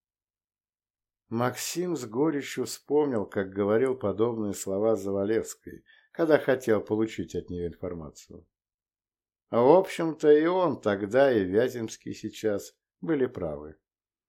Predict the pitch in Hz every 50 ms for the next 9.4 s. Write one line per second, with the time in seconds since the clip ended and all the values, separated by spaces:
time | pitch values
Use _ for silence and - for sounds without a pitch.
0 | _ _ _ _ - 123 123 131 165 190 196 190 190 180 170 143 113 110 - -
1 | 110 - - 113 107 107 104 101 98 95 95 92 95 - _ _ _ _ _ _
2 | _ _ _ _ _ _ _ _ _ _ _ _ _ _ _ _ _ _ _ _
3 | _ _ _ _ _ - 110 110 98 110 117 120 120 107 110 120 117 113 - 110
4 | 107 110 107 101 - 110 110 107 107 104 117 143 147 147 135 110 92 87 82 82
5 | - - - - - 95 95 - - 92 87 87 85 80 92 101 98 98 95 90
6 | 87 87 87 87 85 82 87 85 85 82 - - 80 76 76 - _ _ _ -
7 | - - - - _ _ _ - 104 113 117 117 120 120 120 120 120 117 110 117
8 | 120 131 - - 147 131 107 87 87 95 95 - - - 92 87 82 - 95 87
9 | - - 92 90 87 85 82